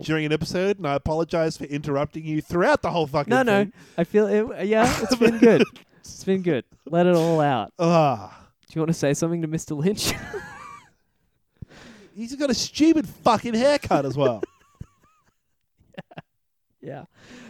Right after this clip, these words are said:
Speaker 2: And I watch movies on my phone all the time, you old bastard.
Speaker 1: <laughs>
Speaker 2: I got a big fucking phone.
Speaker 1: He's got second worst haircut in the game
Speaker 2: Let me
Speaker 1: behind
Speaker 2: tell you about
Speaker 1: only
Speaker 2: the
Speaker 1: K-
Speaker 2: difference between physical size and retinal
Speaker 1: <laughs>
Speaker 2: image. Okay, and resolution. Because those three things,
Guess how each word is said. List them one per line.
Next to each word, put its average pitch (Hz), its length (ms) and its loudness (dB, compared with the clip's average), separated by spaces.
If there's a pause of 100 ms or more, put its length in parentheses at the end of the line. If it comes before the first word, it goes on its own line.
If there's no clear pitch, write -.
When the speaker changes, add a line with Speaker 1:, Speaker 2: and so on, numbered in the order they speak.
Speaker 2:
And 180 100 0
I 190 60 4
watch 214 280 4
movies 208 300 2
on 196 120 2
my 165 100 2
phone 175 320 0
all 170 140 6
the 143 40 -4
time, 156 360 -2
you 120 80 0
old 117 240 4
bastard. 123 520 -4 (460)
Speaker 1:
<laughs> - 420 -20
Speaker 2:
I 151 80 -4
got 208 140 4
a 170 60 4
big 196 360 4
fucking 185 480 0
phone. 151 460 -2 (240)
Speaker 1:
He's 220 80 -10
got 247 160 -4
second 254 400 -2
worst 226 300 6
haircut 208 400 2
in 196 80 0
the 190 80 -2
game 156 400 2
Speaker 2:
Let 269 100 6
me 359 80 6
Speaker 1:
behind 349 140 4
Speaker 2:
tell 370 80 8
you 349 60 8
about 339 100 8
Speaker 1:
only - 80 8
Speaker 2:
the 294 80 6
Speaker 1:
K- - 80 -4
Speaker 2:
difference 262 320 0
between 233 260 2
physical 269 460 2
size 226 400 8
and 175 180 2
retinal 208 400 6
Speaker 1:
<laughs> - 0 -
Speaker 2:
image. 170 480 6 (720)
Okay, 208 240 4
and 220 160 0
resolution. 226 800 6 (340)
Because 180 240 -4
those 359 280 8
three 339 260 6
things, 226 680 2